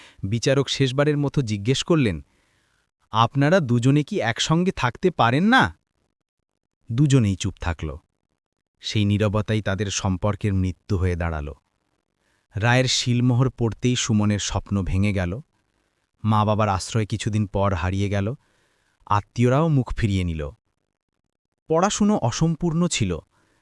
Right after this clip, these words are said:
চাকরি মিলল না। পেট পালার জন্য বাধ্য হয়ে সে সেই কাজ বেছে নিল, যা হয়তো সে কখনো কল্পনাও করেনি, কুলির কাজ।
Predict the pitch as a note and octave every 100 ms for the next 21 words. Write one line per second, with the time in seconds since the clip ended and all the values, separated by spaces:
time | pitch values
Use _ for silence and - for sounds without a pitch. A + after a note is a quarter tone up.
0 | _ - G#2+ - A#2+ A2 G#2 G#2 G2+ E2
1 | D2 - _ _ _ _ _ _ _ _
2 | - D#3+ - D3+ D#3+ F3+ F#3 G3+ G3+ A#2
3 | G#2 G2 - E3+ F3+ G3 - F3 - A#2+
4 | C#3+ D#3+ F#3 E3 F3 - G3+ C#3+ F#2+ -
5 | - - A#2 C3+ A2 A#2+ C#3+ C#3 C#3+ C3
6 | - C3 C3+ A2+ G#2+ B2+ C3+ C#3 G2 F2
7 | D#2+ D#2 _ _ _ _ _ _ _ -
8 | A2 G#2 F#2 F#2+ D#2 -